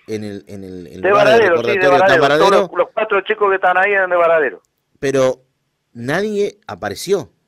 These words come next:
Speaker 2: No, nadie, nadie. Ni tampoco su-, eh, no, tampoco nosotros tuvimos ninguna invitación de, de la municipalidad, ni, ni de
Speaker 1: ¿Y a-,
Speaker 2: ningún lado. Yo tuve una
Speaker 1: y al
Speaker 2: invitación
Speaker 1: acto de,
Speaker 2: de
Speaker 1: el acto de mañana?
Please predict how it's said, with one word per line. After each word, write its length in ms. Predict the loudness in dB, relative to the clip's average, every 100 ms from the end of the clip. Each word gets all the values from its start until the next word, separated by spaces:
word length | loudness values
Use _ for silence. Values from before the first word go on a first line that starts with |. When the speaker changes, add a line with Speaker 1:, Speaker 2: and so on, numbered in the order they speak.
| _ _ _ _
Speaker 2:
No, 240 | 0 0
nadie, 320 | 2 0 0 -4
nadie. 320 | -4 -6 -12 _
Ni 240 | -8 -4 0
tampoco 420 | 0 0 0 0
su-, 160 | 0 0
eh, 400 | 2 2 2 -2 -12 -20 -12
no, 220 | -4 -2
tampoco 380 | -2 -2 -2 -2
nosotros 380 | -2 -2 -4 -4
tuvimos 260 | -4 -2 -2
ninguna 240 | -4 -4
invitación 460 | -4 -2 -2 -2 -4
de, 400 | 0 0 0 0
de 80 |
la 80 | -2
municipalidad, 680 | -4 -8 -6 -4 0 0 0
ni, 280 | -2 -8 -8
ni 0 |
de 100 | -8
Speaker 1:
¿Y 20 |
a-, 20 | -6
Speaker 2:
ningún 200 | -4 0
lado. 160 | 0
Yo 140 | 0 -4
tuve 160 | -6
una 80 | -4
Speaker 1:
y 40 | -2
al 60 |
Speaker 2:
invitación 240 | 0 0 0
Speaker 1:
acto 160 | 2
de, 120 | 2 0 -4
Speaker 2:
de 80 | -8
Speaker 1:
el 60 | -8
acto 160 | -4 -4
de 60 |
mañana? 560 | -4 -4 -4 -4 -4 -8